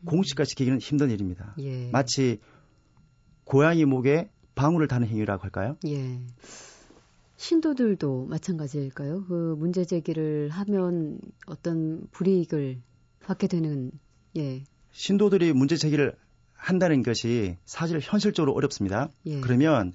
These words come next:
Speaker 2: 그게 문제 제기해서 일이 바뀌어지고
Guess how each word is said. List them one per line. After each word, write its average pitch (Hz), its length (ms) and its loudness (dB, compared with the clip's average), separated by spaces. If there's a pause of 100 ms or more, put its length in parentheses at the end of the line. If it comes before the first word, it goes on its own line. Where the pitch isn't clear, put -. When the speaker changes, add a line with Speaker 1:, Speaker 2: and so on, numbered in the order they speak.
(500)
Speaker 2:
그게 165 420 0 (640)
문제 185 280 6
제기해서 143 600 2 (280)
일이 147 220 2
바뀌어지고 123 880 0